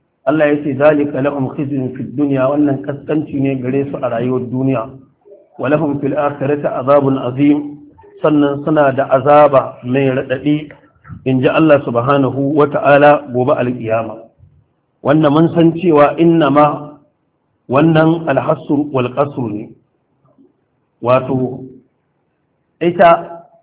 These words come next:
inna a nan wajen mun san harafi ne na nasba da taukidi, idan kuma ma ta riga ta shige ta, sai ya zama a lokacin kafa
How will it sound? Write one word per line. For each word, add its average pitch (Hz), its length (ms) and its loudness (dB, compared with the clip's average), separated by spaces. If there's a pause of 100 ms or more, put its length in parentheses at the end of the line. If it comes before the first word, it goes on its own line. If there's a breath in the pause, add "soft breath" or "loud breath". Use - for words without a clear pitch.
inna 175 360 0
a 135 100 0
nan 147 180 0
wajen 127 260 -4 (100)
mun 156 240 -2
san 165 140 0
harafi 156 460 4
ne 135 140 2
na 135 120 0
nasba 143 460 0
da 113 80 -4
taukidi, 113 600 -10 (920)
idan 165 340 2
kuma 175 200 4
ma 175 220 6
ta 175 160 4
riga 143 320 4
ta 139 80 -2
shige 139 420 -2
ta, 123 300 -6 (800)
sai 165 180 2
ya 151 60 2
zama 156 280 2
a 143 60 2
lokacin 143 640 -2
kafa 156 760 2